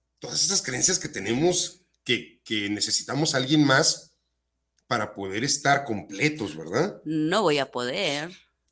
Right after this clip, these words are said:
Speaker 1: Oye, no voy a poder, y más si de repente en, el sistema se convirtió en algo donde tú no tuviste la oportunidad de convertirte en alguien autosuficiente para poder generar tu propio recurso, y es como
Speaker 2: Y aunque
Speaker 1: ya.
Speaker 2: lo, y aunque lo seas, ¿eh?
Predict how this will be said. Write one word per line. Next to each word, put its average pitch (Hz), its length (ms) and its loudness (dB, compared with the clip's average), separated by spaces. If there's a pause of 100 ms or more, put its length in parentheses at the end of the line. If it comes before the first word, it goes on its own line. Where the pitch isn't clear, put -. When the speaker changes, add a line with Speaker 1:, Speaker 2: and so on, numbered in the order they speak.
(120)
Speaker 1:
Oye, 101 320 -10
no 92 180 -8
voy 127 140 0
a 135 80 -2
poder, 113 220 -4
y 110 80 -4
más 104 260 -2
si 170 100 2
de 170 80 4
repente 131 760 2 (320)
en, 107 240 -4
el 117 120 0
sistema 123 540 2
se - 180 2
convirtió 117 380 0
en 123 120 4
algo 127 260 2
donde 123 240 4
tú - 240 -4
no 147 360 4 (360)
tuviste 143 400 2
la 156 80 6
oportunidad 117 640 0
de 156 160 2
convertirte 113 480 -4
en 131 80 2
alguien 156 340 2
autosuficiente 120 1000 -2
para 123 280 0
poder 113 460 -4
generar 120 400 -2
tu - 140 -6
propio 139 300 2
recurso, 156 840 -2 (600)
y 104 80 -8
es 107 100 -4
como 139 460 0 (380)
Speaker 2:
Y 180 100 -2
aunque 160 260 0
Speaker 1:
ya. 160 60 2
Speaker 2:
lo, 151 100 0
y 175 100 4
aunque 170 240 4
lo 156 120 0
seas, 214 400 2
¿eh? 302 80 0